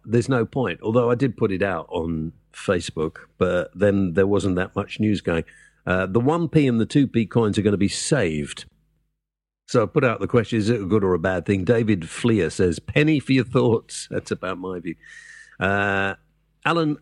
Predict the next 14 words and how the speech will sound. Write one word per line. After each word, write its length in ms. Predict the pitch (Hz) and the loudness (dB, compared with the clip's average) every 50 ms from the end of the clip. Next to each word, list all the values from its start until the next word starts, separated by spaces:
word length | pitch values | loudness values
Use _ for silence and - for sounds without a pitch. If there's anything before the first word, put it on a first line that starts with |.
| - | -10
Seville 800 | - - - - - 127 101 98 123 120 107 98 113 147 175 - | -12 -12 -6 -2 -2 0 0 2 0 0 0 0 -2 -2 -4 -6
says 240 | - - 127 113 92 | -2 0 0 0 2
he 140 | 95 104 92 | 0 0 0
hates 320 | 78 123 123 120 - - | 0 0 0 0 -2 -2
them, 160 | - 127 131 | -2 0 0
give 180 | 120 98 120 107 | 2 2 0 2
them 140 | 95 98 87 | 2 0 0
away 400 | 95 90 87 92 95 98 104 131 139 | 0 0 0 0 0 2 0 -2 -2
in 300 | - - 107 90 82 - - | -4 -4 -4 -4 -4 -6 -10
tins. 480 | - - 123 110 117 147 185 190 156 | -2 2 2 4 4 4 2 0 0
Stuart 480 | - - - - 139 135 123 - - - | -2 -4 -2 0 0 0 0 -2 -6 -10
Condon 540 | - - 117 123 120 104 110 104 110 143 - - _ _ - - - - _ _ - _ _ _ _ _ | -2 -2 0 0 2 2 0 0 0 -4 -10 -16 _ _ -20 -20 -20 -20 _ _ -20 _ _ _ _ _
said 260 | - - - 113 98 | -12 -2 0 0 2
it 120 | 104 104 | 2 2